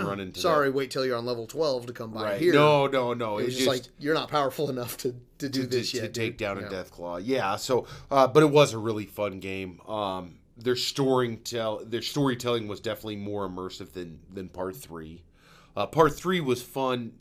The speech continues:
Speaker 1: in my mind just because of the adventure. It's new. It's an adventure. Uh, Vegas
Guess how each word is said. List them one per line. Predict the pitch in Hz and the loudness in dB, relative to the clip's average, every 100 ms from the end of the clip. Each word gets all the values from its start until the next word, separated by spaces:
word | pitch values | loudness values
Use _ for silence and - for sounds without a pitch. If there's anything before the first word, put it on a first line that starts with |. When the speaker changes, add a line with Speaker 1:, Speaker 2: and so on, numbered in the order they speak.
| _ 104 | _ -8
Speaker 1:
in | 123 | -6
my | 117 120 | -2 -2
mind | 117 110 104 | -2 -4 -6
just | 95 - | -10 -10
because | 104 92 | -10 -10
of | |
the | 92 | -8
adventure. | 87 76 90 - - 80 78 | -10 -8 -10 -8 -12 -12 -14
It's | - | -14
new. | 107 107 98 | -8 -6 -6
It's | 85 92 | -8 -10
an | 87 | -12
adventure. | 80 76 95 92 - 76 71 - - - _ | -14 -8 -8 -8 -12 -12 -14 -18 -20 -20 _
Uh, | 101 92 82 78 - _ - | -4 -2 -2 -6 -12 _ -10
Vegas | 113 131 127 120 - - | 0 2 2 -2 -4 -12